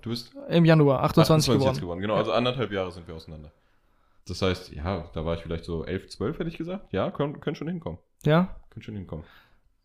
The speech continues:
Speaker 2: Okay, elf,
Speaker 1: Dann warst du so
Speaker 2: zwölf.
Speaker 1: zehn?
Speaker 2: Oh nee, halt,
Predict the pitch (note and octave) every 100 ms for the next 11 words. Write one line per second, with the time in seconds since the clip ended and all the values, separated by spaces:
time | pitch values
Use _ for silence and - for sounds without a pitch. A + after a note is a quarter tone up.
0 | - D#3+ D#3 - D3+ C#3+ C#3 - E3 E3+
1 | F#2 - B2+ C#3+ D3 G#2 C#3 E3+ - G3
2 | A3 B3 - F#3 G3